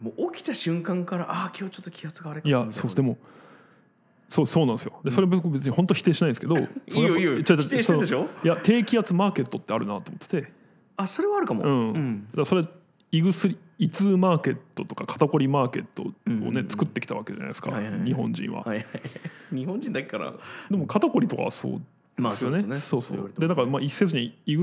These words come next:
Speaker 2: ができるまで胃痛というのはなかったみたいな。
Speaker 1: へー。
Speaker 2: あ、これはもうか-、これ都市伝説に近い話ですけど、
Speaker 1: うんうんうんうん。
Speaker 2: でも、あの、同様にやっぱ頭痛ルっていうアプリが。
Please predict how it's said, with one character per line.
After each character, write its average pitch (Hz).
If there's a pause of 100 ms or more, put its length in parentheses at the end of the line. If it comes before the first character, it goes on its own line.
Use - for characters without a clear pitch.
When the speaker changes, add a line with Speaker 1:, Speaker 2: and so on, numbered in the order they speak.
(260)
Speaker 2:
が -
で 180
き -
る 143
ま 123
で 120
胃 120
痛 131
と 135
い -
う -
の 117
は 110
な 120
か 120
っ -
た 107
み 104
た -
い -
な。 156 (260)
Speaker 1:
へ 160
ー。 -
Speaker 2:
あ、 123
こ -
れ 170
は 160
も 131
う 117
か-、 135
こ -
れ 123
都 -
市 139
伝 127
説 123
に -
近 -
い -
話 120
で -
す 107
け 123
ど、 185
Speaker 1:
う -
ん -
う -
ん -
う -
ん 156
う -
ん。 117 (960)
Speaker 2:
で 196
も、 139
あ 127
の、 113 (640)
同 147
様 151
に 160
や 127
っ 123
ぱ 117
頭 127
痛 240
ル 131
っ -
て -
い -
う -
ア -
プ -
リ 95
が。 -